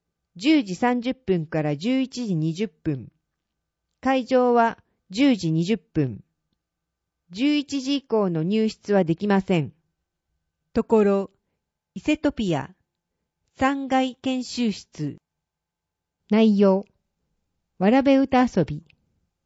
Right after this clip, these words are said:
歌遊び、体操、いろんなものを作って遊ぼうなど、親子で触れ合って楽しいひとときが過ごせる教室です。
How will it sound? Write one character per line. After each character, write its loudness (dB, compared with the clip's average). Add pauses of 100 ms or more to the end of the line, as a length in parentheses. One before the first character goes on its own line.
(420)
歌 2
遊 2
び、 -8 (840)
体 4
操、 0 (960)
い 2
ろ 6
ん 2
な 2
も 2
の 2
を 4
作 0
っ 0
て -4
遊 0
ぼ 4
う 2
な -2
ど、 -10 (720)
親 6
子 0
で 0
触 -2
れ 6
合 4
っ -4
て -2
楽 0
し 0
い 0
ひ -12
と -2
と 0
き -14
が -2
過 -4
ご 4
せ 2
る 2
教 2
室 -6
で -2
す。 -12